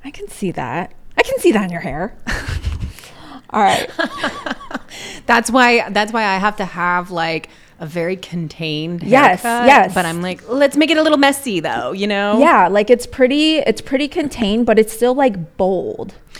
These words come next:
Speaker 2: But the boldness, too, comes from, like I was saying, years of feeling a little invisible and wanting to have something that felt like a signature.
Speaker 1: Mm.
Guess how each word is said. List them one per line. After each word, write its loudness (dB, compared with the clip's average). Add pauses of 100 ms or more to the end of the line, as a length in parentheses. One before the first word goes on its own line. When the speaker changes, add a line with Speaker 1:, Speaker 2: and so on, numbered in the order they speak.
(240)
Speaker 2:
But -2
the 2
boldness, -2
too, -4
comes -8
from, -6 (720)
like -4
I -4
was -8
saying, -6
years -6
of -6
feeling -6
a -6
little -6
invisible -6
and -6
wanting -4
to -6
have -6
something -10
that -10
felt -8
like -10
a -10
signature. -4
Speaker 1:
Mm. -2